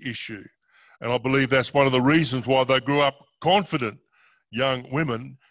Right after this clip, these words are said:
and the, um, they're slightly older women now, but they're confident women and they're women who are fulfilling their individual destinies. I just want to share with you a few scriptures. These are all from Proverbs,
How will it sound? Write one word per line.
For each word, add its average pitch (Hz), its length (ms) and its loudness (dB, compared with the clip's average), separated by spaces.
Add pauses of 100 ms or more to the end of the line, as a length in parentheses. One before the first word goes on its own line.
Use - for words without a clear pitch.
(200)
and 120 320 -8
the, 117 240 -4
um, 110 340 -6
they're 107 120 -6
slightly 131 400 -4
older 117 320 2
women 110 340 -4
now, 151 460 2 (440)
but 127 320 0
they're 117 140 -4
confident 151 600 0
women 135 300 -2 (540)
and 127 220 -4
they're 120 120 -2
women 127 320 -2
who 120 340 -2
are 113 180 -2
fulfilling 117 640 -4
their 120 320 0
individual 117 840 -2 (400)
destinies. 127 760 -4 (280)
I 135 60 2
just 196 180 2
want 220 140 6
to 143 60 4
share 190 320 4
with 170 260 4
you 143 120 2
a 123 40 2
few 185 340 0
scriptures. - 720 -6 (1120)
These 180 260 2
are 160 140 4
all 160 200 2
from 135 240 -4
Proverbs, 120 800 -2